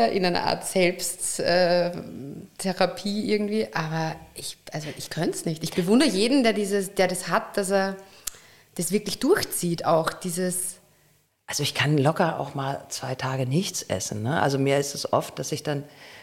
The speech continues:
Speaker 2: grad jetzt so im Sommer oder so, dass ich, ähm,
Speaker 1: Ja, aber weil
Speaker 2: einfach
Speaker 1: du
Speaker 2: zu essen vergesse oder so, ne?
Speaker 1: Aber das ist der Unterschied, dass
Speaker 2: Aber
Speaker 1: du's,
Speaker 2: das
Speaker 1: dass du's darfst.
Speaker 2: Genau.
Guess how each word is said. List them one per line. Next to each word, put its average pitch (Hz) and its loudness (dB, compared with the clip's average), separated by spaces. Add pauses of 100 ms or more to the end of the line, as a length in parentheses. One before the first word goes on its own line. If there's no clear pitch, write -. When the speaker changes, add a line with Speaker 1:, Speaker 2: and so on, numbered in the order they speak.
Speaker 2:
grad - -8
jetzt 135 0
so 143 -4
im 127 -4
Sommer 147 0
oder 135 0
so, 139 -4 (720)
dass 131 -6
ich, - -2
ähm, 131 -6 (240)
Speaker 1:
Ja, 208 0
aber 214 4
weil 220 8
Speaker 2:
einfach 220 4
Speaker 1:
du - -12
Speaker 2:
zu - 4
essen 175 4
vergesse 170 4
oder 131 8
so, 127 4
ne? 208 8
Speaker 1:
Aber 220 4
das 214 4
ist 214 0
der - 4
Unterschied, 233 4
dass 170 6
Speaker 2:
Aber 143 4
Speaker 1:
du's, 151 4
Speaker 2:
das - -10
Speaker 1:
dass 196 2
du's 214 2
darfst. - 2 (120)
Speaker 2:
Genau. 165 6